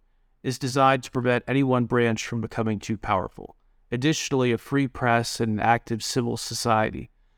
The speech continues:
play important roles in holding government accountable to the public. It is important to remember that government is not monolithic, and that there are different individuals, groups, and interests that hold different levels of power.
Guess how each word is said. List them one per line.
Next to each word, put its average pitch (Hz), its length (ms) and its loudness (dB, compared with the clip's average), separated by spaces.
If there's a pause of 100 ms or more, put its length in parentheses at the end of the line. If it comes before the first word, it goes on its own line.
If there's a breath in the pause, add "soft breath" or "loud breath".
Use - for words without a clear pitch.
(280)
play 147 280 4
important 131 460 0
roles 123 420 0
in 113 100 -4
holding 123 360 0
government 120 460 2
accountable 120 560 0
to - 140 -12
the 107 80 -8
public. - 580 -6 (440)
It 143 120 2
is 151 160 2
important 147 380 0
to 131 60 2
remember 123 400 2
that 117 160 -6
government 123 420 2
is 113 220 -6
not 120 200 2
monolithic, 120 840 -2 (180)
and 123 140 0
that - 100 -6
there 127 140 2
are 120 40 0
different 143 440 -2
individuals, 120 720 -2
groups, 123 480 -2
and 110 100 -4
interests 117 480 -4
that - 140 -14
hold 123 220 -2
different 117 300 -4
levels 113 360 -2
of 101 100 -10
power. - 420 -2